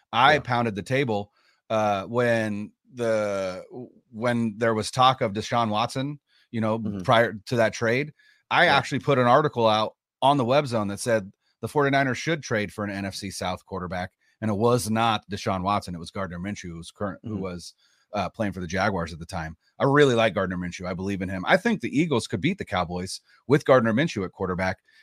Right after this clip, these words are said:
Speaker 1: That would put the Cowboys at ten and five and the Giants
Speaker 2: Right.
Speaker 1: there at eight, five, and one.
Speaker 2: Mm-hmm.
Speaker 1: Um, you know, the, the Cowboys, uh, the Cowboys lost to the Jaguars.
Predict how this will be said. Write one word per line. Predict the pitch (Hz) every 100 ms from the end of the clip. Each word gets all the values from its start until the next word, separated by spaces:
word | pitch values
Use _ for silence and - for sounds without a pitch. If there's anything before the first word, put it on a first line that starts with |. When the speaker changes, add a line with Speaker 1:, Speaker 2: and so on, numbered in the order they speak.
| _ _ _ _ _ _
Speaker 1:
That | 95 135 247
would | 302
put | 220 214
the |
Cowboys | 156 175 294 180 135
at | 113
ten | 165 156
and | 127
five | 180 - 160 - - _ _ _ _ _ -
and | 147
the | 143
Giants | 123 190 233 -
Speaker 2:
Right. | 147
Speaker 1:
there | 147
at | 135
eight, | - 151 120
five, | 143 143 123
and | 113
one. | 139 220 127 160 _ _ _ 131
Speaker 2:
Mm-hmm. |
Speaker 1:
Um, | 127 123 110 92 98 - _ _ _ _ _ _ _ _ _ -
you | 175
know, | 131
the, | 147 165
the | 156 139
Cowboys, | 156 - 370 269 -
uh, | -
the | - -
Cowboys | - 285 349 320 196 -
lost | 82 110 160 - -
to |
the | 208
Jaguars. | 175 214 285 170 92 76 -